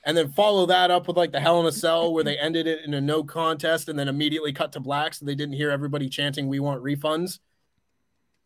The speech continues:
Twenty eighteen is a shambolic year. And this Mania main event is, like, peak, "We do not understand our fans.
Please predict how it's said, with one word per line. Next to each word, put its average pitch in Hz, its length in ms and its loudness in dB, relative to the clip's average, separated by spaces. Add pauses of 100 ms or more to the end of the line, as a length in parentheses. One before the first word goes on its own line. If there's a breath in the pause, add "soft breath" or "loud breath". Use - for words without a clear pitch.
(140)
Twenty 240 240 8
eighteen 180 320 4
is 139 120 2
a 123 40 -2
shambolic 131 720 2
year. 101 340 -8 (220)
And 135 240 -2
this 208 400 4 (120)
Mania 160 280 4
main 147 160 2
event 127 480 -2
is, 135 240 -2
like, 123 220 -2 (180)
peak, 226 500 0 (380 soft breath)
"We 208 300 2
do 190 160 0
not 180 220 4
understand 151 520 0
our 135 120 2
fans. 120 600 -2